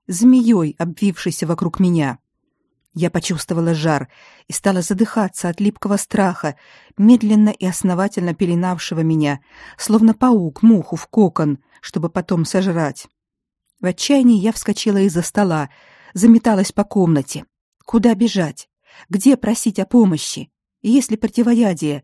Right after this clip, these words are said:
способное помочь? «Ты знаешь, мразь, как я убила её?»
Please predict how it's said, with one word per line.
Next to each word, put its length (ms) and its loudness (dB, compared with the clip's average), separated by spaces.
способное 600 -2
помочь? 580 0
«Ты 160 4
знаешь, 500 4
мразь, 540 2
как 320 -2
я 140 0
убила 360 -2
её?» 440 -2